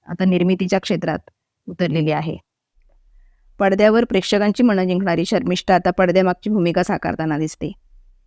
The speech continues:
तिची पहिली निर्मिती असलेला तुला शिकवीन चांगलाच धडा ही मालिका लोकप्रियतेच्या शिखरावर आहे. अशातच तिची दुसरी नवी मालिका नवरी मिळे हिटलरला प्रेक्षकांच्या भेटीस आली आहे. पण तिला निर्मिती का हवंसं वाटलं,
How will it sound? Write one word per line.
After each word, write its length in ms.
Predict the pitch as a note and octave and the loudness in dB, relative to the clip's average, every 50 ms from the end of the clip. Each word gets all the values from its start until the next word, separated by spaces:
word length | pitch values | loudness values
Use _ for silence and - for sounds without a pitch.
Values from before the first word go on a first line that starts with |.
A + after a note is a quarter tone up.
| _ _ _ _ _ | _ _ _ _ _
तिची 200 | - F#3 - A3+ | -10 -4 -2 -2
पहिली 320 | G3+ - G#3 F3+ F#3+ G#3 A3 | 0 2 2 2 4 4 4
निर्मिती 400 | G#3+ G3 F3+ F3 F3+ F3+ G3 F#3 | 4 4 4 2 0 0 0 0
असलेला 520 | D3 E3 - - F#3+ F#3 F#3+ E3 E3+ E3+ - - _ - | 0 -2 -2 -2 -2 -2 -2 -2 -4 -8 -10 -10 _ 0
तुला 160 | F#3 F3+ F3+ | 2 2 2
शिकवीन 420 | F3 - G3+ - - F#3+ G3 G3 F#3+ | 2 0 -4 -4 -2 0 0 0 2
चांगलाच 380 | - F3 E3 E3 E3 E3+ E3+ | 2 2 2 2 0 0 0
धडा 200 | F3 G#3 F#3+ E3+ | -2 -2 -2 -2
ही 160 | F3 F3 G3 F3+ | -2 0 0 0
मालिका 440 | F3 E3 F3 F3+ F3+ - D#3+ - E3 - _ _ _ _ | 2 2 2 0 0 -4 -6 -8 -10 -12 _ _ _ _
लोकप्रियतेच्या 680 | G#3 F3+ - - G3 - G3+ F3 E3 E3 - D#3 D#3+ F#3 | -8 -8 -6 -6 -4 -2 0 0 0 0 -2 -2 -2 -2
शिखरावर 440 | F3+ - D#3+ - G3 F#3+ F3+ E3+ D#3+ | -2 -4 -6 -6 -6 -6 -6 -6 -6
आहे. 260 | D#3+ D3+ D#3 D#3 - F#3 - _ _ _ _ _ _ _ _ _ _ _ _ _ _ _ - | -8 -8 -8 -8 -10 -12 -14 _ _ _ _ _ _ _ _ _ _ _ _ _ _ _ -4
अशातच 480 | - A3 A3 - - C#4 - B3 - - - | -2 -2 0 0 0 2 2 0 0 -2 -4
तिची 340 | G#3 - - G3+ F3 - G3+ - _ _ _ _ _ _ _ _ _ _ _ _ _ _ - | -4 -2 -2 -2 -2 -2 -6 -10 _ _ _ _ _ _ _ _ _ _ _ _ _ _ -8
दुसरी 300 | G3+ G3 - - A#3 A#3+ | -8 -6 0 2 4 4
नवी 200 | A#3 G#3+ G#3 G#3 | 4 4 2 2
मालिका 420 | G3 F#3 F3 E3+ E3+ - _ - _ _ _ | 4 4 2 2 0 -2 _ -18 _ _ _
नवरी 300 | G3+ G3+ G3+ G3 G#3 A#3 | -4 0 0 2 2 2
मिळे 200 | A3+ A3+ G#3 G3 | 2 2 2 0
हिटलरला 580 | A3 G#3+ A#3 F#3 - F#3 F#3 F#3 F3+ E3+ D#3+ F3 F3 - _ - | 0 0 -2 0 2 2 2 2 2 0 -2 -2 -6 -10 _ -8
प्रेक्षकांच्या 540 | - F3+ - - F#3 F3+ F#3 F3 E3+ F3+ F3+ | -6 -6 -2 -2 -2 0 0 0 0 2 0
भेटीस 320 | A#3 E3 F#3+ D#3+ D#3+ - | 0 -2 -2 -4 -6 -4
आली 180 | D#3 - D3+ - | -4 -4 -4 -4
आहे. 240 | - E3 E3+ - D#3+ - _ _ _ - - - - | -4 -4 -6 -8 -8 -12 _ _ _ -20 -20 -14 -6
पण 140 | F#3+ F#3 F#3 - | -4 -4 -2 0
तिला 180 | G3 F#3+ F#3+ | 2 2 4
निर्मिती 440 | F#3+ F#3+ F#3 F3 F#3+ G3 G3 F#3+ G#3+ | 4 2 2 2 0 0 0 0 0
का 180 | - A3 A3+ B3+ | 0 2 2 2
हवंसं 380 | A#3+ A3+ E3 D#3 E3+ - F3+ | 2 0 -2 -2 -2 -2 -2
वाटलं, 320 | E3 E3 E3+ D#3+ D3 - | -2 -2 -2 -4 -4 -6